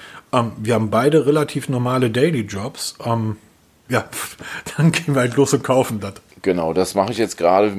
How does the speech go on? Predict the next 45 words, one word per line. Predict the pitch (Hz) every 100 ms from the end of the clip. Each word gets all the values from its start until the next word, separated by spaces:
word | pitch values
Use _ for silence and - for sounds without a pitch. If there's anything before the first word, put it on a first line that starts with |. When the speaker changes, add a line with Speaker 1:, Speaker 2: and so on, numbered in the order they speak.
| 90
Speaker 2:
wie | 87 95 104 127
mit | 120 104
dieser | 95 101
besagten | 87 101 104 - 98
Amazfit, | 87 120 - 139 101
da |
geht's | 87 120 - - -
genau | 98 101
gesagt | 101 101
um |
die | 92
Amazfit | 95 107 - 98
Bip | 98 - 92
U, | 147 185
die | 139
mich | 135
interessiert. | 147 131 127 - 127 117 120 - - - - - -
Das | 92
ist | 113 -
ja | 98
so | 98 107
der | 92 87 85 101
inoffizielle | 117 98 95 85
Nachfolger | 90 101 - 104 104 98
von | 98 85
Amazfit | 82 85 - 82
BIP. | 139 - - - - - - -
Und | - 143
Speaker 1:
Ich | 190
hab, | 156 151
sorry, | - 165
ich | 147
hab | 151
die | 160
Glocke | 131 147 131
nicht | 113 -
dabei, | 104 107 104
Peter. | 120 107 104
Ich, | 113 120
wir | 131
müssten | 151 156 143
eigentlich | 127 151 156 - 123
eine | 135
Glocke | 120 135 135
läuten. | 113 107 107